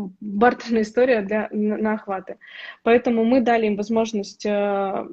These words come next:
рассказать всей нашей аудитории о том, что существует компания Hasbro, и Hasbro делает очень классные игрушки. Они дали нам тридцать тысяч бесплатных игр, которые мы, эм,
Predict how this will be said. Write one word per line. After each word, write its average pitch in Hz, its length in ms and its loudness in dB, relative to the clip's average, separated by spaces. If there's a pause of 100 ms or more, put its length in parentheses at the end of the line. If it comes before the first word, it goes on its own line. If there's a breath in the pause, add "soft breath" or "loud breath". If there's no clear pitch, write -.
рассказать 220 540 2
всей 233 240 2
нашей 202 300 -2
аудитории 214 420 0
о 196 40 -6
том, 202 140 -8
что - 160 -14
существует 220 460 -6
компания 208 520 -6
Hasbro, 269 520 -2
и 220 500 -2
Hasbro 240 440 0
делает 208 260 -2
очень - 160 -12
классные 214 340 -2
игрушки. 202 500 -2 (440 loud breath)
Они 233 240 2
дали 233 220 4
нам 208 140 -2
тридцать 226 300 -6
тысяч 220 220 -6
бесплатных 202 540 -6
игр, 320 320 2 (240 soft breath)
которые 233 400 2
мы, 214 180 2
эм, 208 1080 -2